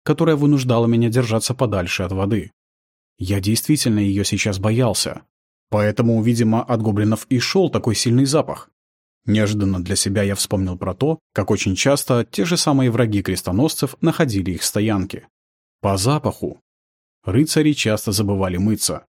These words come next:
От них должно было пахнуть благородно, запахом пота и коня. Даже какое-то время на территории той же самой Европы с подобными вещами существовали большие сложности. И те, кто часто мылся,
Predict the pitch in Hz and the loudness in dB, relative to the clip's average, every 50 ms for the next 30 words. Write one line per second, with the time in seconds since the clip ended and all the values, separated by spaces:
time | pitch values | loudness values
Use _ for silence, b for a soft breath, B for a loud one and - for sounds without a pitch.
0 | _ _ _ 92 92 - - 208 208 185 196 185 165 147 175 160 160 165 160 - | _ _ _ -6 -2 0 2 2 2 2 2 2 2 2 2 2 2 2 2 2
1 | - 110 98 - 110 104 101 101 110 110 107 131 160 185 185 151 104 98 90 76 | 0 -2 0 0 0 -2 0 0 0 0 2 2 2 2 2 2 0 0 -2 -4
2 | - - _ - 98 98 107 - 123 120 - 156 151 143 - 104 92 92 87 90 | -8 -10 _ -4 -2 -2 -2 -2 -2 -2 0 -2 -2 0 0 -2 -2 -2 -2 -4
3 | 92 87 120 120 120 117 107 80 78 - _ _ _ _ _ _ _ _ - - | -2 0 2 2 2 2 2 -2 -6 -12 _ _ _ _ _ _ _ _ -6 -2
4 | 98 107 104 98 107 - - - - 120 120 117 117 110 117 117 110 104 104 107 | 0 0 2 0 0 -2 0 2 2 2 4 4 2 2 4 4 4 4 2 2
5 | 101 - 110 104 110 - - 120 104 101 90 87 85 - - 98 92 98 95 - | 2 0 -2 -2 0 0 0 0 0 0 -2 -2 -4 -2 -2 -2 -2 0 -2 -2
6 | - 98 92 90 90 87 90 90 101 139 160 170 - 156 143 - - - - - | -2 -2 -2 -2 -2 -2 -2 -2 0 0 2 2 2 2 2 2 -2 -6 -4 -2
7 | 104 104 160 180 185 185 180 175 165 170 156 - - 156 147 151 151 156 151 - | 0 2 2 2 4 4 4 4 4 2 0 0 0 2 4 4 4 4 2 0
8 | - 208 190 - 185 180 - 151 143 139 143 139 131 135 127 123 113 104 - - | -2 -2 -2 -2 -2 0 0 2 2 4 4 4 2 2 2 2 0 0 -2 -2
9 | - 104 95 90 - - 110 107 101 - 92 - - - - - - - _ _ | -2 -2 -2 -2 -2 -2 -2 -2 -2 -2 -4 -6 -6 -8 -10 -12 -12 -14 _ _
10 | _ _ _ _ _ - 107 104 - 123 110 - - 101 - - 101 - - 101 | _ _ _ _ _ -2 -2 0 0 -2 -2 0 -2 -4 -2 -2 -2 -2 0 0
11 | 107 165 220 220 - - 117 98 - | 2 2 2 2 2 0 -2 -2 -4